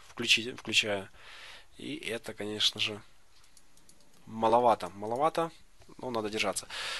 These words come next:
Не очень хороший, э, респаун для Димаги. Э, Соки появляется на шесть часов, Димага появляется на трех часах. Это означает ближние респауны, а ближние респауны на Лост Темпле — это то, что вы не хотите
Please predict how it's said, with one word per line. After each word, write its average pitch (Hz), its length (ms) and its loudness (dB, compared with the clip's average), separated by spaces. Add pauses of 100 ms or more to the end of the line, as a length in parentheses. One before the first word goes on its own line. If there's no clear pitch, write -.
(100)
Не 139 120 10
очень - 200 12
хороший, 160 340 8
э, 123 240 8
респаун 127 520 10
для 107 100 4
Димаги. 135 440 4
Э, 98 320 4
Соки 147 280 6
появляется 135 440 6
на 123 60 0
шесть - 240 6
часов, 147 420 4 (260)
Димага 127 360 8
появляется 117 480 6
на 117 100 -2
трех 175 220 4
часах. 143 320 2
Это 123 100 -2
означает 117 360 8
ближние 117 420 4
респауны, 139 580 2
а 110 280 6
ближние 127 400 4
респауны 113 800 6 (380)
на 113 140 6
Лост 117 200 8
Темпле — 156 340 4
это 113 160 0
то, 135 200 2
что 117 200 2
вы 110 220 0
не 110 120 -2
хотите 107 580 -6